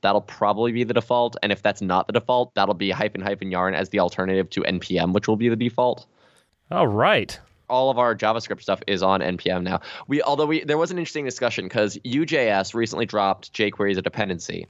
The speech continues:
Speaker 2: Yes, I saw that.
Speaker 1: And we
Speaker 2: Pretty
Speaker 1: were
Speaker 2: excited.
Speaker 1: figuring out what we were gonna do 'cause just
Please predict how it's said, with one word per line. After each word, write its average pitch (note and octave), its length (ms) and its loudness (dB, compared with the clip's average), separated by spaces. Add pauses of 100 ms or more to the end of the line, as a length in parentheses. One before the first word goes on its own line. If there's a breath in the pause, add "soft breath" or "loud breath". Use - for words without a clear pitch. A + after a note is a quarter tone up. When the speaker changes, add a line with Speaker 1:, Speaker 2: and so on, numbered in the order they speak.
Speaker 2:
Yes, - 500 -2
I G2+ 80 -4
saw G2+ 220 2
that. F#2+ 180 2
Speaker 1:
And F#2 560 0
we G#2 80 -10
Speaker 2:
Pretty A#2+ 140 4
Speaker 1:
were G#2+ 80 4
Speaker 2:
excited. G#2+ 180 0
Speaker 1:
figuring A2+ 280 0
out G#2+ 360 0
what - 140 -2
we G#2 80 0
were G2+ 60 4
gonna F#2 120 2
do F#2 560 2
'cause - 180 -10 (100)
just - 220 -2